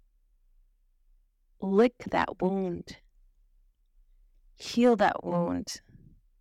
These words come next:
release that energy, and let it go. And to be honest, the first step is being aware and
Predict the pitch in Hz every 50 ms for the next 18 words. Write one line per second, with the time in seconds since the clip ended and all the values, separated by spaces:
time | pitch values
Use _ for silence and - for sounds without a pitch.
0 | _ _ _ _ _ _ _ _ _ _ _ _ - 190 190 196 202 226 240 240
1 | - - - 180 175 - - 180 180 190 185 180 - - 175 165 165 170 165 _
2 | _ _ _ _ _ _ _ _ _ _ _ _ _ _ _ - 196 190 185 180
3 | 175 175 175 - - - 180 180 170 165 - _ _ _ _ _ _ _ _ _
4 | _ _ _ _ _ _ _ _ _ _ _ 202 190 175 - - 175 170 175 180
5 | 196 202 190 180 - - - 165 - - - 180 180 - - - 156 170 208 -
6 | _ - - _ _ _ _ _ _ _ _ _ _ _ 190 175 156 - 180 175
7 | 175 180 180 180 170 180 175 170 165 160 156 - _ _ _ _ _ _ _ _
8 | _ _ _ _ _ _ _ 190 185